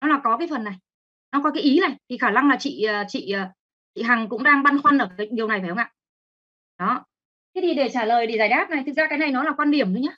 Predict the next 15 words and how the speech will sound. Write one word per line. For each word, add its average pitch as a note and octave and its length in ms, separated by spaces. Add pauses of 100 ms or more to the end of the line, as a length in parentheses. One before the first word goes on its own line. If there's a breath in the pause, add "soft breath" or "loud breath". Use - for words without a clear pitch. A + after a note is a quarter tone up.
các C4+ 60
anh D4 120
chị. C#4+ 160 (800)
Ờ, A#3+ 260 (100)
trước G#4+ 180
khi F4+ 200
mà C4 200
chúng B3+ 160
ta D4 200
xuống C#4 220
tiền A3+ 280
đó, A3+ 120 (200)
để G3 140
đầu G#3+ 220
tư, D#4+ 260